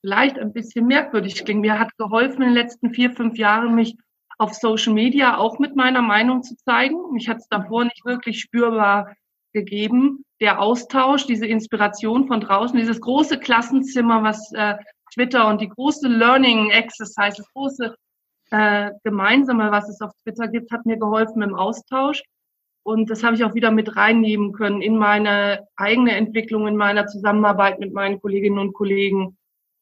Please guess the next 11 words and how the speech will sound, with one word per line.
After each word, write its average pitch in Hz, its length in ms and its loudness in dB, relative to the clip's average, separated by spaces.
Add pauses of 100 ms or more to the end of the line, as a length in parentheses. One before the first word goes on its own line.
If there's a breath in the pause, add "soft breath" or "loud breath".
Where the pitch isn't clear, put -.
(180)
Also 196 540 -2
das 214 380 -2
war 214 320 4
für 214 120 -2
mich 214 400 -2 (800)
gerade 254 400 4
in 226 300 -2
dieser 202 460 -2
Schnelligkeit, 220 1080 0
wie 208 160 -6
sich 196 300 -10